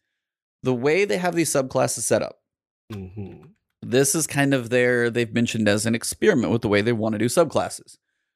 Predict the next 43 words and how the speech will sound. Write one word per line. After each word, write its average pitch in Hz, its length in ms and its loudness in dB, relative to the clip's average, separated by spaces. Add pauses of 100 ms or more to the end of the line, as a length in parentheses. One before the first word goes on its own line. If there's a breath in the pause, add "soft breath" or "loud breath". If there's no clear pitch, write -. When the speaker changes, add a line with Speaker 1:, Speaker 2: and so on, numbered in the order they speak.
(160)
Speaker 1:
This, 147 800 0 (120)
like, 110 280 4
when 135 260 0
we 135 80 -2
got 131 200 0
the 120 60 -6
Warlock 120 380 0
articles, 117 400 0
the 117 100 -2
first 117 220 0
time 117 120 2
we 117 80 0
got 104 180 2
to 101 80 -6
see - 260 -4
aspects, - 640 0 (600)
and 123 100 -4
we 120 60 0
also 113 200 0
got 107 160 4
to 117 80 -6
see 123 160 -2
fragments. - 720 -4 (320)
Now, 123 80 2
the 127 140 4
aspect 175 520 0
specifically 151 520 2
is 117 100 2
one 127 120 0
of 127 80 2
those 120 160 0
things 113 220 0
that 107 160 -6
you 110 120 0
equip, 160 340 4
and 98 120 -2
that's 131 240 0
what 135 100 0
allows 117 360 2
your 117 140 0
rift 107 340 0
to 107 80 -2
freeze. - 580 -2